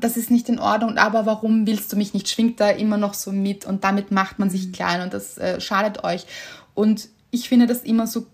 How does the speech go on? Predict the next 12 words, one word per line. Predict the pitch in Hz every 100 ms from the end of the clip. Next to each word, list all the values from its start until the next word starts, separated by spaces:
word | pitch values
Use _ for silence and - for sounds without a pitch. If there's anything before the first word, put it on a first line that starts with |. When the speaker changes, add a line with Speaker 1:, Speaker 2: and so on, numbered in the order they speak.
| -
Speaker 1:
gut, | 247 254 277 - 202 - _ _ _ _ _
dass | - 240
man | 226
sich | - -
dann | 214 240
bewusst | 220 214 254 -
macht, | 233 240 - 233
diese | 233 240 226 226 - - _ _ _ _ _ - -
Liebe | 214 233 285 285 233 254 220
oder | 208
dieses | 208 196 214 - - - _ - - - - _ _ _ -
Begehren | 226 - 214 208 226 262 285 285 277 -